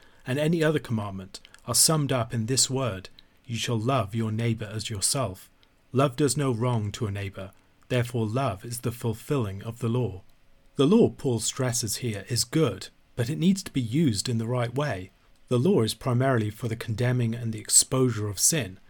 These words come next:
and as such it's not primarily for the just, but for rebels and sinners. Paul lists a number of figures for which the law is written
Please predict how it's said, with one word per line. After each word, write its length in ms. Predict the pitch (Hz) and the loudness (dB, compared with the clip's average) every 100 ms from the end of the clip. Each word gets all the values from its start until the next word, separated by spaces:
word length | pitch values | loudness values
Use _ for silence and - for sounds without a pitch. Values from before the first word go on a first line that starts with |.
| - | -10
and 100 | 120 | -2
as 100 | 123 | 2
such 460 | - - 127 95 - | 2 4 2 0 -8
it's 160 | 127 | -6
not 160 | 165 139 | -4 -6
primarily 480 | - 113 117 113 110 | -4 -2 0 0 -2
for 160 | - | -4
the 80 | 117 | -4
just, 540 | 113 180 113 92 - - _ _ | -2 0 0 0 -4 -6 _ _
but 160 | 123 113 | -10 -4
for 140 | 127 | -2
rebels 500 | 113 147 160 101 98 | 0 0 0 -4 -4
and 100 | 117 | -2
sinners. 580 | 117 160 156 92 - - _ _ - - | 0 0 -2 -2 -2 -4 _ _ -20 0
Paul 220 | 151 113 | 2 4
lists 340 | 123 117 - | 4 2 2
a 60 | 117 | 2
number 320 | 123 120 110 | 2 0 -2
of 100 | 110 | -4
figures 400 | - 143 113 95 | -4 -4 -2 -6
for 180 | - 117 | -4 -4
which 260 | 117 - | -2 -6
the 100 | - | -2
law 220 | 117 120 110 | 0 2 0
is 160 | 101 | 0
written 360 | 127 139 101 | -2 -2 -4